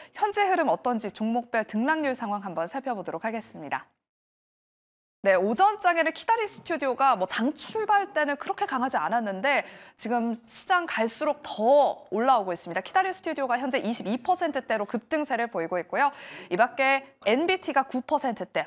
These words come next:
와이랩 사 퍼센트, 디엔씨 미디어가 삼점오오 퍼센트 상승하고 있습니다. 관련 종목들 흐름 눈여겨보시면서 과연 생쇼 매니저들이 편입하실지도 한번 지켜보도록 할게요. 이어서 두 번째 테마 한번 짚어보겠습니다.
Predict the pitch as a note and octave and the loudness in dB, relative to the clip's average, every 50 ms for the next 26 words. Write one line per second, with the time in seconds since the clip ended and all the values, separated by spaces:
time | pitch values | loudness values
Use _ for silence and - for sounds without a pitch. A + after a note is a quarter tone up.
0 | - - E3 F3+ F#3+ F#3+ G3+ G#3 G#3 - - E3+ E3+ - - A#3 G#3+ - G#3+ F#3+ | -2 2 4 4 4 4 4 0 0 -2 -4 -4 -4 -4 -4 -4 -2 -2 -2 -4
1 | F3+ - - E4 F4+ F4+ - - - - - - C4+ D#4+ F4 E4 - D#4+ C#4 G#3+ | -4 -2 0 0 0 0 -4 -10 -20 -12 -2 2 4 4 4 2 2 0 0 0
2 | G3 F#3+ G#3+ G#3 G#3 - D4 - - - F#4+ F#4 - - E4+ D#4+ C#4+ - - A3+ | 0 0 2 2 4 4 2 2 0 -4 -8 -6 0 0 0 2 0 0 0 0
3 | B3 C#4+ C#4+ C4+ - B3+ A#3 - G3 E3+ - E3 - - D4+ D4 C4+ - B3+ G#3+ | 2 0 0 -2 -4 -4 -4 -2 -4 -6 -6 -8 -8 -6 -8 -8 -6 -4 -4 -6
4 | F3+ - D#3+ D#3 D#3+ - - E3 C#3+ B2+ - A2+ - - - - - - - - | -4 -4 -6 -6 -8 -8 -10 -12 -8 -6 -6 -6 -6 -8 -14 -18 -16 -16 -8 0
5 | - - G3 C#4 E4 F4 F4+ F4 E4+ E4+ E4 - D#4 D4+ D4+ D#4+ D#4 D#4 D4+ D#4 | 2 4 4 4 4 2 2 0 0 0 0 0 -2 0 2 2 2 2 0 -4
6 | - F3+ A3 A#3+ C4 C#4+ C#4 C#4 C#4 - A#3 A#3 - B3 A3+ A3 G#3+ A3 D#4 D#4+ | -6 -4 -2 0 2 2 2 0 0 -2 -2 -4 -2 -2 0 0 0 2 2 0
7 | D#4 - - - - F3+ - - G3 F#3 G3 C4 C#4+ D4+ - D#4 C4 F#3+ D3+ E3 | 0 -2 -8 -12 -10 -6 0 2 2 2 2 0 -2 -4 -2 -2 -2 -2 -2 -4
8 | E3+ G3 F#3 F3+ F3+ F#3+ - - E4 D#4+ F4 E4 - D#4+ - - B3+ A3+ - G3 | -4 -6 -4 -4 -4 -6 -4 -2 -2 -2 -2 -4 -4 -4 -4 -4 -4 -4 -6 -8
9 | F3+ F#3 F3+ E3+ E3+ E3+ D#3+ - - - - A#3+ G3 F#3 E3 D#3 D#3 F3 F3 B3 | -6 -4 -4 -4 -4 -6 -6 -6 -8 -6 -4 -4 -4 -4 -8 -8 -8 -6 -4 -4
10 | B3 A#3 - - D#3+ D#3+ - - - - - - - A3 A#3 D4+ C#4 - D4+ F4 | -6 -6 -4 -4 -6 -6 -6 -8 -14 -20 -16 0 0 2 4 4 2 2 2 2
11 | G#4 G#4 G#4+ G4+ G4+ F#4+ E4 E4+ D#4+ D4+ C4+ C#4 C4+ B3 A#3+ - B3+ A3+ G#3+ G#3 | 4 4 2 2 2 4 4 4 4 4 4 2 0 0 -2 -4 -4 -4 -2 -2
12 | G3+ F#3+ - - F#3 E3 D#3 D3 D#3 C#3+ - | -4 -4 -4 -6 -8 -8 -2 0 0 0 0